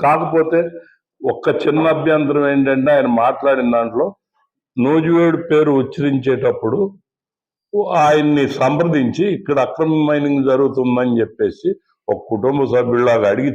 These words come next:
తెలుసుకుని అదేదన్నా క్లారిఫికేషన్ తీసుకుని మాట్లాడుంటే ఇప్పటికైనా వచ్చి ఎవరైనా కానీ, ఏం, అక్కడ అక్రమ మైనింగ్ ఉందని మీకు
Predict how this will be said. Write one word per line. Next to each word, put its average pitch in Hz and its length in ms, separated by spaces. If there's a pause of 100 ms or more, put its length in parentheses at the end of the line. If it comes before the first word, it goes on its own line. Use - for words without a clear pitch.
తెలుసుకుని 131 520 (680)
అదేదన్నా 131 540 (520)
క్లారిఫికేషన్ 143 880
తీసుకుని 131 300 (140)
మాట్లాడుంటే 127 720 (720)
ఇప్పటికైనా 165 580
వచ్చి - 220 (100)
ఎవరైనా 165 340 (120)
కానీ, 156 240 (680)
ఏం, 131 440 (560)
అక్కడ 127 220 (260)
అక్రమ 151 320
మైనింగ్ 147 480
ఉందని 139 320 (540)
మీకు 131 300